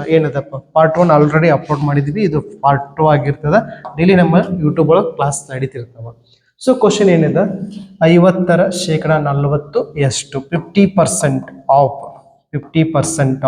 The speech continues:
of ಫೋರ್ಟಿ ಅಂತ ಕೇಳಿದ್ದಾರೆ. ಫಿಫ್ಟಿ ಪರ್ಸೆಂಟ್ of ಫೋರ್ಟಿ. ಅಂದ್ರೆ ನಲವತ್ತರ ಐವತ್ತು ಪರ್ಸೆಂಟ್ ಎಷ್ಟ?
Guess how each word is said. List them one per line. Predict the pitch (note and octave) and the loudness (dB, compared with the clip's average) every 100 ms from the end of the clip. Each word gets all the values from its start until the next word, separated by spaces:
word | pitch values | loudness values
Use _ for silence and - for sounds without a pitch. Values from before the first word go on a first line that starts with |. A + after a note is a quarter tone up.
| C3 | 2
of | D#3 B3 B3 - _ _ _ | 2 -4 -6 -10 _ _ _
ಫೋರ್ಟಿ | D3 C#3 C#3+ C#3+ | 2 2 0 -2
ಅಂತ | C#3 G3 G3 | 0 0 0
ಕೇಳಿದ್ದಾರೆ. | D#3+ C#3 B2 B2 | 0 0 -2 -4
ಫಿಫ್ಟಿ | C#3 - C#3 | -6 -2 -2
ಪರ್ಸೆಂಟ್ | C#3+ B2+ C#3 B2+ D#3 | -2 -4 -6 -2 0
of | F#3+ - - _ | 0 -4 -20 _
ಫೋರ್ಟಿ. | - C3 - - _ _ _ _ _ _ _ _ _ _ _ G3 | -6 -6 -8 -16 _ _ _ _ _ _ _ _ _ _ _ 0
ಅಂದ್ರೆ | G#3+ D3 F#3 - - - | 2 4 0 -2 -6 0
ನಲವತ್ತರ | D#3+ F3+ G#3 G#3+ - D#3 | 4 4 4 0 -2 0
ಐವತ್ತು | D3+ D#3 - | 0 0 -2
ಪರ್ಸೆಂಟ್ | D3+ - E3 E3+ - | -6 -4 -6 -6 -4
ಎಷ್ಟ? | C#3 C#3 - - | -2 0 -4 -8